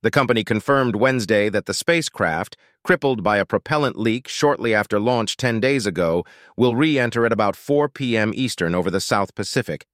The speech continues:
several hundred kilometers south of Fiji. The company said it performed maneuvers to put the spacecraft on a course for a safe re-entry.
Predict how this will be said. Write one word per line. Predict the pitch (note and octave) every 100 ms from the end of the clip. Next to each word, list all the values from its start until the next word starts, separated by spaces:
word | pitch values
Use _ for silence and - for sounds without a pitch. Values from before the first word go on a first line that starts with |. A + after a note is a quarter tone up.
| _ -
several | - D#3 D3+ D3
hundred | C#3 B2 A2
kilometers | A#2+ G#2 F#2+ F#2 F#2+
south | - A#2+ E2 F2+
of | F2+
Fiji. | A#2+ G#2 D#2 D2+ A#1 _ _ _ _
The | -
company | B2 E3+ D3+ A#2+
said | - B2+
it | B2
performed | A#2 - C3 A#2+
maneuvers | G#2+ A#2+ C#3 D3 F2 D#2 D#2+
to | F#2+
put | A#2+ -
the |
spacecraft | G2+ - B2+ B2+ - A2+ A#2
on | A2
a | G#2
course | - D3 G#2 -
for | - F2+
a |
safe | F2 - A2 -
re-entry. | F#2+ G2+ G2+ G2 - D#2 A1+